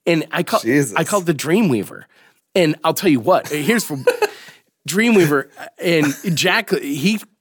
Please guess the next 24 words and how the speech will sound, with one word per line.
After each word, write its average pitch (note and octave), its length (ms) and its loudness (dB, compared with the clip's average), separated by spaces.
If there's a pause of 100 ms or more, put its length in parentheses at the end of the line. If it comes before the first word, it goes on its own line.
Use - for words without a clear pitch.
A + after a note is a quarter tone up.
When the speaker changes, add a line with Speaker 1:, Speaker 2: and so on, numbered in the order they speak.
(160)
Speaker 1:
he F#3+ 420 0
steps - 640 -4 (260)
with C#3+ 180 2
a A#2+ 40 -2
pillow E3 320 0
fight G#2+ 380 -8
with C3 140 -6
a A#2 60 -4
bullshit B2 680 -2
fucking G#2+ 680 -6
down A#2+ 560 -6 (220)
feather-filled B2 640 -2
pillow, B2 460 -2
and C3 160 -2
I E3+ 180 0
roll B2 360 0
in G#2+ 360 -6
with B2+ 140 -2
a A2+ 40 -6
fifteen C#3 680 -2
pound A2+ 540 -4 (420)
fucking - 280 -8
silicone B2 640 -4
pillow. A#2 420 -2